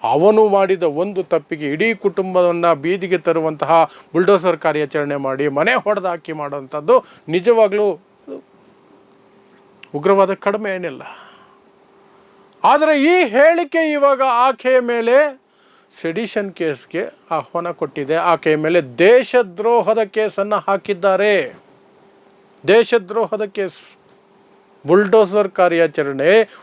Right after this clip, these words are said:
ಉಗ್ರವಾದಕ್ಕೆ ಸಮ ಅಂತ ಹೇಳಿದ್ದು ಈಗ ತ-, ಏ, ಪಹಲ್ಗಾಮ್ ದಾಳಿಯ ಹಿನ್ನೆಲೆಯಲ್ಲಿ ಎಲ್ಲ ಚರ್ಚೆಗಳು ನಡೀತಾ ಇದೆಯಲ್ಲ. ದಲಿತರ ಮೇಲೆ ನಡೆಯುವಂತಹ ಹತ್ಯೆಗಳನ್ನು ಯಾಕೆ ಉಗ್ರವಾದ ಅಂತ ಪರಿಗಣಿಸೋದಿಲ್ಲ ಅನ್ನುವ ಚರ್ಚೆಗಳು ಇದ್ದಾವೆ.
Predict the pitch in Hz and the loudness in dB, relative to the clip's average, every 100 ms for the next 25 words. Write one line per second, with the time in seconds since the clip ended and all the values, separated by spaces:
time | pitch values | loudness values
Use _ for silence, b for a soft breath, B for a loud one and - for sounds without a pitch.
0 | - 196 196 233 208 185 180 - 175 - | -2 0 2 2 2 0 -2 -6 -6 -4
1 | 160 175 170 202 156 160 139 175 170 123 | -4 -2 -2 -4 -8 -6 -2 0 0 -4
2 | 139 190 240 - _ b b b b 220 | 0 4 4 2 _ b b b b -4
3 | 226 185 208 185 165 165 165 143 _ b | -2 0 0 0 0 -2 -4 -6 _ b
4 | 190 185 214 190 175 156 160 170 156 170 | -2 0 0 0 -2 -2 -2 -2 -4 -4
5 | 170 143 135 175 247 254 254 226 208 233 | -6 -6 -6 -4 -4 -2 0 0 0 0
6 | 226 220 214 190 160 127 107 - - - | 0 0 -4 -4 -6 -8 -14 -18 -20 -20
7 | _ _ b b b b b 190 233 233 | _ _ b b b b b 0 0 2
8 | 220 208 202 196 190 185 190 175 175 160 | 0 0 0 0 0 0 -2 -2 -4 -2
9 | 160 160 170 - 190 175 160 160 156 160 | 2 2 0 -2 0 0 -2 -4 -4 -4
10 | - 143 156 160 156 135 143 139 143 139 | -4 -4 -2 -2 0 -2 -4 -6 -10 -10
11 | 139 135 - 135 135 131 147 208 240 220 | -10 -10 -10 -10 -8 -8 -8 -4 -2 -2
12 | 214 185 160 147 127 131 - - _ | -2 -2 -2 -4 -8 -12 -16 -20 _